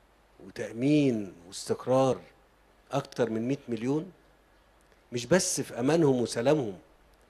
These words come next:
لأ، حتى في مستقبلهم. البلد لو كانت راحت، ما كانش هيبقى فيه مستقبل لحد خالص.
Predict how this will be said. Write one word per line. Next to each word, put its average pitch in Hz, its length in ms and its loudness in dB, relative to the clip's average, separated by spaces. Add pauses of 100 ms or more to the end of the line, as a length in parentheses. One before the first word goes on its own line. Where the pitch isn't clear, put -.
(180)
لأ، 151 220 -2 (480)
حتى 165 380 2
في - 160 -10
مستقبلهم. 120 640 -4 (1120)
البلد 147 420 4
لو 113 120 2
كانت 127 360 -4
راحت، 110 340 -4 (2000)
ما 107 60 -10
كانش 117 260 -8
هيبقى 117 220 -10
فيه 147 120 -6
مستقبل 110 480 -4
لحد 101 300 -12
خالص. - 560 -18